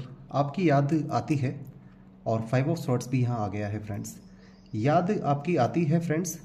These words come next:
but इस person के जो actions हैं वो बिल्कुल भी clear नहीं हैं। It means friends, ये person जानते हैं अभी बातचीत की गई तो फिर कुछ बड़ा disturbance हो सकता है।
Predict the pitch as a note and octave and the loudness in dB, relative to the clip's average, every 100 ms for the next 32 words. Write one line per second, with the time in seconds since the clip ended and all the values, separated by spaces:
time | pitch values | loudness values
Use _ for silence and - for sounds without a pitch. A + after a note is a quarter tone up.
0 | - A2 C#3+ G3 - - E3 F3 - B2+ | -10 -2 -2 -2 -6 -2 0 0 0 0
1 | G#3 G#3+ F3+ F#3 F3 F#3 F3+ - C3+ C#3 | 0 0 0 0 0 -2 -2 -2 -2 0
2 | G#3+ G3+ - B2+ - - - - - - | 0 0 0 -2 -2 -10 -16 -20 -20 -8
3 | - F3 C#3+ D#3+ G#3+ F3+ - D3 D#3+ D3 | -4 2 2 4 2 2 2 4 4 4
4 | B2 C3+ G#2 G2 - - - - - - | 4 4 2 -4 -8 -16 -20 -20 -20 -20
5 | - - - - - G3+ G#3 G#3+ - F3 | -20 -20 -20 -8 -6 -2 0 0 2 0
6 | F3+ - - - C#3 E3+ E3+ D#3 F#3 C3 | 0 -4 -10 -10 0 2 4 2 2 4
7 | B2 C#3 F#3 F3+ F3 - - B2+ E3 C#3+ | 4 4 2 2 2 -2 -2 2 2 2
8 | C3+ C#3 E3 - C#3+ C3 D3+ - - - | 0 2 -2 2 2 4 0 -2 -12 -12
9 | - E3 F#3 G#3+ - - - E3 - - | -2 0 0 -4 -8 -8 -2 -2 -2 -10
10 | G#2+ C#3 D#3+ - A2 - A#2 B2+ E3+ - | 0 2 4 2 -4 -4 -2 0 -2 -6
11 | - - B2+ - - G#2+ A2 | -8 -4 -2 -4 -4 -4 -4